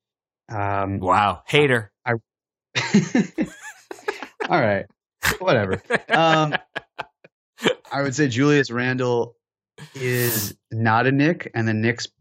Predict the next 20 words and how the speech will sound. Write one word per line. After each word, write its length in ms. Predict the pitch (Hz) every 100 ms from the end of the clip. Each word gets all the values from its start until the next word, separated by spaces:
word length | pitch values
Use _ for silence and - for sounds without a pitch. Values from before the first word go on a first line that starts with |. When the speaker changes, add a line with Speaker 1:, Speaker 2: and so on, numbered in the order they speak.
| _
Speaker 1:
pretty 180 | - 120
much 160 | 117 117
just 200 | 107 -
chose 360 | - 113 113 101 _ _
one 340 | - 104 113 143
of 100 | 151
them 160 | 165
to 60 | 156
get 180 | 151 120
rid 120 | 165
of, 160 | 208 156
and 140 | 107
they 100 | 104
sold 520 | 101 117 113 110 110 _
Randle 380 | 107 107 107 117
for 120 | 110
pennies 360 | 101 104 101 98
on 120 | 95
the 60 | 98
dollar. 440 | 123 143 170 175